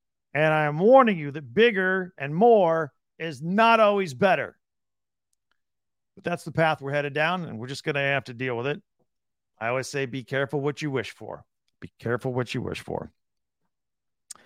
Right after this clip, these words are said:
All right, I wanna thank you also for, uh, making Locked On Big Ten our first, uh, your first listen every day. Our everydayers, our next show is gonna take a look at Maryland quarterback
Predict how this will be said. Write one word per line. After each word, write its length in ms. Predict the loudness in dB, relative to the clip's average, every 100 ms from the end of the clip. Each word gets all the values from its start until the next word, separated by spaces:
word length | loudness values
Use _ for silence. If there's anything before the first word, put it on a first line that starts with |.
| -20 -20 _ _ 8
All 80 |
right, 60 | 10
I 20 |
wanna 200 | 12 10
thank 220 | 8 6
you 140 | 4 4
also 260 | 4 2
for, 300 | -2 -2 -2
uh, 60 | -2
making 200 | 0 0
Locked 240 | 0 0
On 180 | 0 0
Big 180 | 0 0
Ten 220 | 0 2
our 160 | 2 0
first, 440 | -4 -6 -6 -4
uh, 60 | -4
your 160 | -4
first 220 | -4 -6 -4
listen 240 | -6 -4
every 200 | -4 -2
day. 260 | 0 2 2
Our 140 | 2
everydayers, 800 | 2 2 2 2 2 0 -8 -8
our 140 | -4 -2
next 320 | -4 -6 -8
show 460 | -10 -4 -2 -4 -6
is 160 | -12
gonna 220 | -6 -6 -4
take 280 | -4 -4
a 60 | -4
look 300 | -6 -6 -8
at 100 | -14 -14
Maryland 520 | -8 -6 -6 -8 -12
quarterback 680 | -10 -8 -6 -4 -4 -4